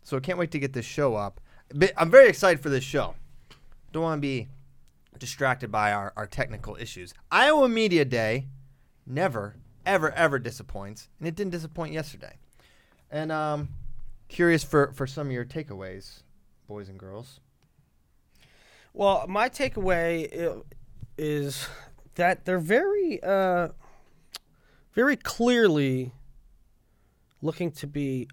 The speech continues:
Speaker 2: upbeat and happy.
Speaker 1: Mm. A rebrand?
Speaker 2: A rebrand. And, and, uh, that was my take, but it's a, it's not like it's, I'm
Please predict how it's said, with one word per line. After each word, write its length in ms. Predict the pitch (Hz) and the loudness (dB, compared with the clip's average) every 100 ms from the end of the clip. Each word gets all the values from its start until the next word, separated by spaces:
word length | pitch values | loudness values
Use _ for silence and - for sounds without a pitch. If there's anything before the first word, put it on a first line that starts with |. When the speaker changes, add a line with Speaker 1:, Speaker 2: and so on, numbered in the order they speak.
| 143 | -4
Speaker 2:
upbeat 440 | 147 - 135 - | -2 -2 -4 -4
and 120 | 101 | -8
happy. 420 | 113 117 - 69 - - - _ _ - _ - _ - 131 | -8 -8 -10 -14 -16 -20 -20 _ _ -20 _ -20 _ -18 -14
Speaker 1:
Mm. 180 | 113 92 - - - - - _ - | -14 -16 -20 -20 -20 -20 -20 _ -4
A 80 | 110 | -2
rebrand? 520 | 101 98 113 127 160 - - - - 160 | 0 -2 -2 -2 -4 -10 -20 -20 -4 0
Speaker 2:
A 80 | |
rebrand. 540 | 175 247 156 107 76 90 - - | 2 2 2 -2 -4 -12 -16 2
And, 240 | 185 165 - | 4 4 6
and, 380 | 185 175 160 131 - - - - - | 8 8 8 0 -8 -20 -20 -10 6
uh, 300 | 165 156 143 - | 10 10 6 2
that 240 | 165 233 | 8 10
was 120 | 214 | 10
my 140 | 202 190 | 8 8
take, 320 | - 185 - | 6 4 6
but 80 | 170 | 4
it's 160 | 160 | 6
a, 140 | 156 151 | 4 4
it's 160 | - | 4
not 180 | 190 151 | 6 8
like 320 | 156 143 - | 8 6 2
it's, 200 | 135 - - - | -6 -8 -6 0
I'm 460 | 139 139 131 117 | 4 4 2 -2